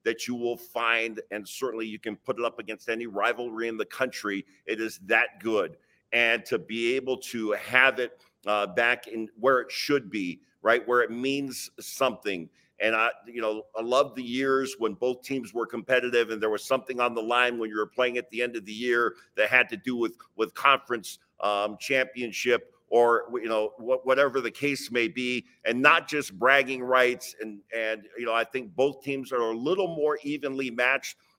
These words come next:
I think the University of Utah certainly, uh, had some advantages going into this because of their years in the Pac-twelve, and there might be a little bit of a learning curve, but we ha-, we got the last one. So I, I think that,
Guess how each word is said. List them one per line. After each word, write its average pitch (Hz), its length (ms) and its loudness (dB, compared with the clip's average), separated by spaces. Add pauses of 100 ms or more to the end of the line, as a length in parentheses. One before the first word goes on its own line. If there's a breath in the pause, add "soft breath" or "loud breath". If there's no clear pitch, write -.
I 107 80 -2
think - 280 -8
the 117 80 -12
University 127 500 -4
of 110 80 -12
Utah 127 360 -2
certainly, 123 540 -8 (240)
uh, 107 180 0
had 127 240 0
some 120 200 -4
advantages 113 880 -2 (300)
going 117 300 2
into 135 280 -2
this 110 180 -6
because 135 440 -4
of 123 120 -4
their 120 160 2
years 120 380 -4
in 113 80 -6
the 110 80 -2
Pac-twelve, 113 680 0
and 110 120 -6
there 110 100 -2
might 120 280 -2
be 117 120 -4
a 113 80 2
little 120 280 -4
bit 113 200 -4 (280)
of 104 100 0
a 113 60 -4
learning 123 300 0
curve, 113 280 -2
but 110 200 -2
we 127 140 0
ha-, 147 140 -2
we 131 120 -4
got 135 200 -4
the 127 80 -8
last 131 360 0
one. 131 240 -2 (300)
So 120 460 4 (140)
I, 110 240 2
I 117 40 2
think 131 280 -6
that, 113 180 0